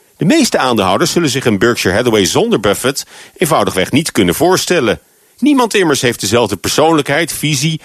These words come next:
ervaring en track record als de grote meester zelf, die al meer dan vijftig jaar aan de knoppen draait. Het heeft hem de op één na rijkste mens ter wereld gemaakt,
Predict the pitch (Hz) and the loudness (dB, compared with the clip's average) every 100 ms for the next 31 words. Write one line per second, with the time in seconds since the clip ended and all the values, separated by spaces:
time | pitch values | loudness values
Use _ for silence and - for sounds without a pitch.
0 | - - 120 98 104 104 123 143 104 - | -14 -6 -2 0 0 0 0 0 -2 0
1 | 156 - 110 104 160 202 175 - 101 90 | -2 0 -2 0 0 0 -2 0 0 0
2 | 90 90 87 95 87 131 160 120 - _ | 0 0 0 -2 -2 0 0 -2 -10 _
3 | - - - 135 123 120 117 - 208 202 | -20 -12 -2 0 2 2 0 -2 -2 -2
4 | - 214 165 92 92 107 113 208 226 202 | -2 -2 0 0 0 0 0 0 0 0
5 | 202 175 107 - - _ _ _ 190 202 | 0 0 -2 -4 -12 _ _ _ -2 0
6 | 202 190 180 180 - 220 247 220 202 180 | 0 0 0 0 -2 -2 0 0 0 0
7 | 180 185 185 214 175 120 - 147 165 240 | 0 -2 -2 0 2 0 0 -2 0 0
8 | 247 220 220 - 208 202 156 - | 0 0 -2 0 0 2 0 -4